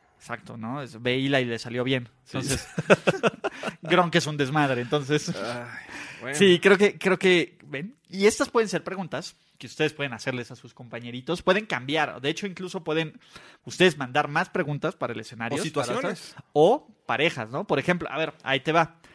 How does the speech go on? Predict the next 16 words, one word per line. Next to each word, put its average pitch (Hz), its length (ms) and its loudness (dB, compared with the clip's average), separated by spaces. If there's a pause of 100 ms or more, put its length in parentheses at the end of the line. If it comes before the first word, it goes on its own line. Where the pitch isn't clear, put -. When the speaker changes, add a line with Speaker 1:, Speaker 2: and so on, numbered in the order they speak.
(140)
Speaker 1:
Estas 180 300 -2
mismas 185 300 -10
preguntas, 160 500 -4
pero 123 380 -2
en 127 100 -6
vez 143 180 2
de 151 120 -2
Tom 151 240 -6
Brady, 147 240 -2
Peyton 147 320 -6
Manning, 147 340 -4 (280)
Andy 139 260 -2
Reid 131 220 -2
y 127 60 -6
Bill 117 200 -6
Belichick. 127 420 -6